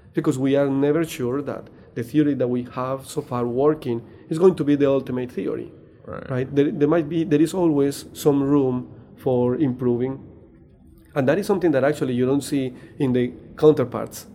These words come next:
Speaker 1: of the
Speaker 2: Sure.
Speaker 1: scientific approaches, because everything is already, is a belief that is already given, and it, it won't evolve. So, so yeah, so I do think that, that we need more science education today, and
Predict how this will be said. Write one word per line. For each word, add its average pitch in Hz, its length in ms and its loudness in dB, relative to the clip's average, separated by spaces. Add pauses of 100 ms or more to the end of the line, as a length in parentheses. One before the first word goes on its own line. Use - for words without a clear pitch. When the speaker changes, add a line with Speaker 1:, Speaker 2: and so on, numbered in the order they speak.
(280)
Speaker 1:
of 131 180 -2
the 127 60 -4
Speaker 2:
Sure. 123 140 -2
Speaker 1:
scientific 127 420 -2
approaches, 143 580 0 (200)
because 143 220 -4
everything 135 260 0
is 127 120 -6
already, 127 400 -4 (360)
is - 140 -8
a 156 60 2
belief 131 360 0 (240)
that 131 100 -4
is 123 80 -8
already 123 240 -2
given, 123 340 -8 (320)
and 156 160 2
it, 151 60 2 (140)
it 170 60 4
won't 160 280 2
evolve. 156 380 -4 (680)
So, 123 720 -2 (240)
so - 140 -4
yeah, 135 160 -2
so - 220 2
I 147 120 6
do 175 160 -2
think 185 320 2
that, 123 260 -2 (240)
that 135 100 2
we 147 180 4
need 175 360 0
more 147 200 4
science 139 400 -4
education 123 480 -6
today, 117 340 -8 (480)
and 123 640 -6